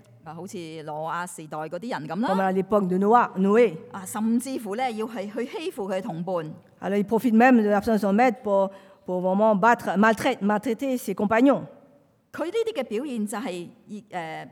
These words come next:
Speaker 1: 就，就，就係等於佢根本就係冇認真係去呢，對待神對佢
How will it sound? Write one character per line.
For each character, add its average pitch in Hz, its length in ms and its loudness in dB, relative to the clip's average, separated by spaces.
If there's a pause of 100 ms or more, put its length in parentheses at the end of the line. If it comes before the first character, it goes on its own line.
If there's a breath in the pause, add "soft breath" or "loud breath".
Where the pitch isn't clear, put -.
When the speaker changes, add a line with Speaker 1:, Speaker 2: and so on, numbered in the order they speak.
(180)
Speaker 1:
就， 170 300 -8
就， 175 160 -10
就 156 220 -10
係 - 20 -6
等 185 220 -6
於 240 80 -8
佢 220 160 -10
根 392 160 -8
本 302 100 -10
就 320 80 -10
係 220 80 -6
冇 185 240 -6
認 208 320 -2
真 330 220 -8
係 185 200 -6
去 202 260 -8
呢， 233 140 -8 (220 soft breath)
對 202 180 -8
待 185 160 -10
神 165 300 -12
對 196 160 -6
佢 190 60 -8